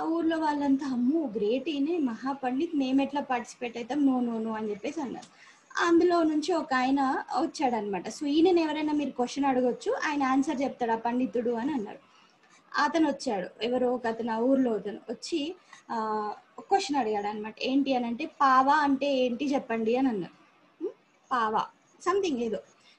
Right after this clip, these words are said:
పావా అంటే ఏంటి చెప్పండి" అంటే, మొత్తం అందరూ ఆలోచిస్తున్నారు, "ఓ, ఏంటి meaning ఏంటి, దీనికి question answer ఏమై ఉంటది?" Even ఆ పండితుడు కూడా,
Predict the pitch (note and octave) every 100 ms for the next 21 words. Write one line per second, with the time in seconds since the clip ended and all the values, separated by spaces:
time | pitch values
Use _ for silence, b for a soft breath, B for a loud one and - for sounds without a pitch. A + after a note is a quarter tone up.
0 | _ C#4 C4+ B3+ B3 B3 B3 C4+ A#3+ B3
1 | B3 - A3+ A#3 A#3 A3+ G#4+ A#4 G4 D#4
2 | - G4 F4 D4 F4+ G4+ F#4+ F#4 F4+ F4
3 | - D4 - D#4 B3+ A#3 F4 E4+ D4 C#4
4 | D#4+ D#4+ C#4 C#4+ D4 C4+ A#3 B B C#4+
5 | D4 C4 C4+ C4+ - - C#4 D4+ D#4+ D4+
6 | D#4 E4 C#4+ C4 A#3 G#3 G#3+ D#4+ E4+ E4
7 | C4 C4+ C4 D#4+ E4 C#4 D4+ D4+